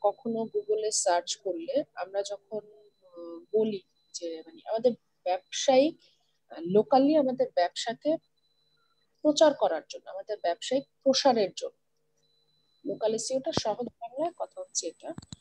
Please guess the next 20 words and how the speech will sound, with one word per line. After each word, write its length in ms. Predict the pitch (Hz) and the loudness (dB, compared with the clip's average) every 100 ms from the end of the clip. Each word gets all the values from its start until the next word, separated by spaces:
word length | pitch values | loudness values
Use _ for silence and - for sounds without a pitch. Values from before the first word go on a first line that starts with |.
| _ _ - | _ _ -6
তার 100 | 220 | -6
কারণ 360 | - 220 233 240 | -2 0 0 -4
হচ্ছে 400 | - - 254 285 - | -10 -10 -6 -6 -4
আপনি 300 | - - 285 | -6 -2 0
যখন 320 | 254 262 262 | 0 0 -4
Google-এ 400 | 220 220 240 247 | -4 -6 -4 -4
search 380 | - 214 202 - | -2 -2 -2 -4
করবেন 360 | 208 185 587 - | -6 -6 -10 -16
স্বপ্ন, 560 | - 247 208 _ 185 - _ _ _ _ _ - | -10 -2 -4 _ -16 -16 _ _ _ _ _ -2
আপনি 480 | 226 _ 277 294 | -2 _ -2 0
স্বপ্ন 400 | 294 - 233 302 | 2 2 2 2
কিন্তু 260 | 294 285 285 | 0 0 0
একটা 160 | 277 302 | 2 0
chain 240 | - 233 220 | 4 4 4
shop। 280 | - - - _ _ _ _ _ _ - | -2 -2 -6 _ _ _ _ _ _ 0
Chain 220 | 233 240 | 2 2
shop 260 | - 285 285 349 | 4 2 2 -6
না, 120 | 392 | -4
কারণ 200 | 247 233 | -4 -4
স্বপ্নের 400 | - 247 - | -6 -8 0